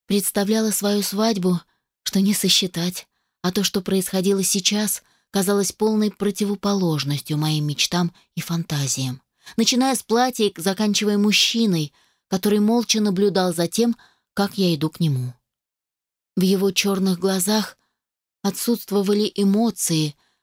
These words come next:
которым должно быть в такой момент. Да, я понимала, что этот брак всего лишь фикция,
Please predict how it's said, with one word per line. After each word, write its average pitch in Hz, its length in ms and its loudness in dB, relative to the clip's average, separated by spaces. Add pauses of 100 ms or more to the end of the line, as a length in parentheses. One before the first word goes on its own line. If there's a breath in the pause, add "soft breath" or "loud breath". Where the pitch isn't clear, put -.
(120)
которым 190 640 0
должно 185 420 0
быть 170 260 -2
в - 60 -8
такой 175 340 -2
момент. 143 520 -2 (420)
Да, 214 60 2
я 220 100 2
понимала, 247 540 2
что - 180 0
этот 185 220 -2
брак 202 280 0
всего 196 220 0
лишь 202 220 0
фикция, 175 500 -2